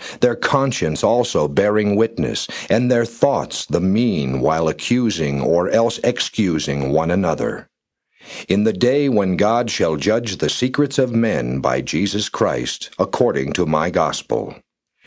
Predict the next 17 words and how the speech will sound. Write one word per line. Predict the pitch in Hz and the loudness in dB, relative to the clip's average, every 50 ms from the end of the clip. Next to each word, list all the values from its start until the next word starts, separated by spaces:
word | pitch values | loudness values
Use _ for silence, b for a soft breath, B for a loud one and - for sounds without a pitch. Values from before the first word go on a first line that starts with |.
| B B B B B B B B B | B B B B B B B B B
Behold, | B 110 117 113 92 101 135 156 160 165 165 165 - 98 | B 0 0 2 2 2 2 4 4 2 2 2 2 2
thou | 101 110 120 123 110 | 2 2 4 2 2
art | 101 104 101 - | 2 2 0 0
called | - - 104 107 101 80 98 85 | 0 0 2 2 2 2 2 2
a | 85 80 | 2 0
Jew, | 67 67 67 90 107 117 120 87 69 60 55 - - - - | -2 -4 -2 0 2 2 2 2 0 0 -2 -4 -6 -4 -2
and | 67 90 98 95 107 | 0 0 2 2 2
restest | 139 151 151 - - 104 95 - - - | 2 2 0 -2 0 0 0 0 0 0
in | 110 110 113 | 2 2 2
the | 117 117 | 2 2
law, | 117 110 123 127 123 113 87 - - - - B B B | 2 2 2 2 2 2 0 -2 -4 -8 -10 B B B
and | B 101 113 120 127 | B 2 2 4 2
makest | 143 156 151 - 139 131 - - | 2 2 2 0 0 0 0 0
thy | 120 107 120 117 | 0 2 2 2
boast | 104 87 117 123 139 131 - - - | 2 2 2 2 2 0 -2 0 0
of | 113 110 104 92 | 0 0 0 0
God, | 101 110 117 110 90 71 - 53 - - - | 0 2 2 2 0 0 -4 -6 -8 -12 -16